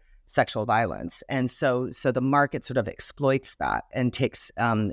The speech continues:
takes advantage of that. And so it's resources, it's labor, and it's also commodities. And so com-, kind of coming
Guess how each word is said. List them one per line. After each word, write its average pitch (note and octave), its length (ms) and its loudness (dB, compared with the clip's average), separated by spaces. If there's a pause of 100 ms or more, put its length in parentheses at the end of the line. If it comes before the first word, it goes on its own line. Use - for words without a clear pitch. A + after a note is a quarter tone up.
takes - 240 0
advantage B2 500 0
of F#2+ 140 0
that. C#2+ 240 2
And A#2+ 180 -2
so A#2+ 360 0 (420)
it's D3+ 180 2
resources, E3 880 0 (120)
it's B2 280 2
labor, B2+ 640 2
and A2+ 120 0
it's A2+ 220 -4
also A2+ 320 2
commodities. A2+ 720 -2
And A#2 120 -6
so A#2+ 320 -2 (680)
com-, D#3 240 0
kind F3 260 0
of D3 100 -2
coming E3 580 0